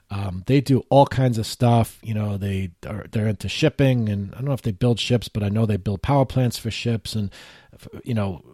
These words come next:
stuff like trains, like bullet trains, and they do all kinds of aer-, aeronautical, airplane kinda related stuff. So, uh, you know, trucks, and I, I believe they do, like, heavy construction equipment and stuff like that. So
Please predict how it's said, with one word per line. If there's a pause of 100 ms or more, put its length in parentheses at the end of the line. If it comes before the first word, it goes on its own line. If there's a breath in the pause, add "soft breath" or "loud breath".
(160)
stuff
like
trains,
like
bullet
trains,
and
they
do
all
kinds
of
aer-,
aeronautical,
airplane
kinda
related
stuff.
So, (680 loud breath)
uh,
you
know,
trucks,
and (220)
I,
I
believe
they
do,
like,
heavy
construction
equipment
and
stuff
like
that.
So